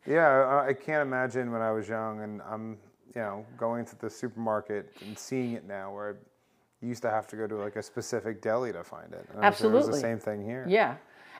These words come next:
Speaker 2: And there are a lot more ethnic delis around, too, that you can go to and get things that, um,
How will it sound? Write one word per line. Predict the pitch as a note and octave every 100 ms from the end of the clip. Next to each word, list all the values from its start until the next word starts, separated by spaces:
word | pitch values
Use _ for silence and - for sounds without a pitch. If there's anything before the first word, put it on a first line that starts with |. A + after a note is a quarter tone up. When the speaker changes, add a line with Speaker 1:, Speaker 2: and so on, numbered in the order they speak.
| -
Speaker 2:
And | A#3+ A3+
there | B3+ A#3
are | A#3+ A#3+
a | G3+
lot | G3+ F#3+ A3+
more | G3+ -
ethnic | - F3 - D#3+ D3
delis | D#3 G3+ E3+ C#3
around, | C3+ B2+ B2+ A2 A#2+
too, | - G3+ D3+ G#2+ G#2+
that | B2+ A#2+ A#2+ -
you | C#3+ C3+
can | D3
go | C#3 D3
to | D3 - D#3+
and | - C3+ C3+
get | D3 -
things | D3+ D3 D3 -
that, | D3 C3+ C3 C3 - -
um, | B2+ B2+ B2+ C3